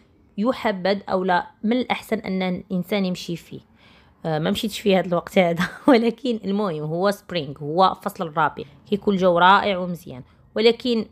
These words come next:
بيريود مثلًا ديال جون حتى نوفمبر معروفة أن هذيك هي البيريود ديال، آه، الهوريكان وديال الأعاصير إلى آخره، فإيه كيكونوا لي زوتيل، آه، في الثمن ديالهم رخيص ومناسب، ولكن الجو ممكن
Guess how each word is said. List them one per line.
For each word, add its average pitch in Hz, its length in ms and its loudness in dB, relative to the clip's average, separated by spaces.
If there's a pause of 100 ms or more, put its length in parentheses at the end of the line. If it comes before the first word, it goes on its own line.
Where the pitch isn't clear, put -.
(140)
بيريود 233 440 2
مثلًا 214 320 -2
ديال 185 300 -4
جون 180 320 -6
حتى 214 140 -6
نوفمبر 214 500 0
معروفة 185 420 -2
أن 190 100 -2
هذيك 180 240 -6 (100)
هي 196 400 2
البيريود 185 600 -4
ديال، 180 340 -2
آه، 160 440 -2
الهوريكان 180 640 -2
وديال 160 280 -4
الأعاصير 156 500 0
إلى 151 180 -8
آخره، 156 560 -4 (420)
فإيه 233 760 2
كيكونوا 226 520 -4
لي 202 140 0
زوتيل، 185 600 -2
آه، 170 300 -4
في 165 80 -10
الثمن 202 380 -2
ديالهم 175 340 -2
رخيص 214 460 -2
ومناسب، 160 580 -6
ولكن 190 640 0 (460)
الجو 196 440 2 (300)
ممكن 196 580 -2